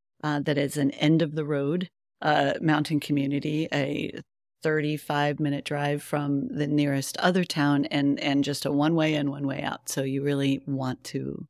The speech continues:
uh, need to want to go there. And there is a ski area there. And, uh, it's, it's a very tight-knit community,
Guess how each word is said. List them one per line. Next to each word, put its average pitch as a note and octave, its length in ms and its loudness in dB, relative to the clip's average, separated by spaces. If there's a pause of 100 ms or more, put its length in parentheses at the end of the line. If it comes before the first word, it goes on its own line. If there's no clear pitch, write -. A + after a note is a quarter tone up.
(140)
uh, C#3+ 120 -10 (320)
need F3+ 180 8
to D3+ 80 0
want D3+ 280 0
to - 80 -10
go D3+ 200 -2
there. E3+ 180 -4 (640)
And D#3+ 640 8
there E3 140 10
is D#3 120 6
a E3 60 -2
ski D3 240 -2
area C#3 300 -2
there. G3+ 300 0 (200)
And, C#3 480 -4
uh, C3 260 -6 (400)
it's, - 360 2
it's - 260 0
a D3+ 80 0
very D#3 360 6
tight-knit E3 440 2
community, E3 720 -2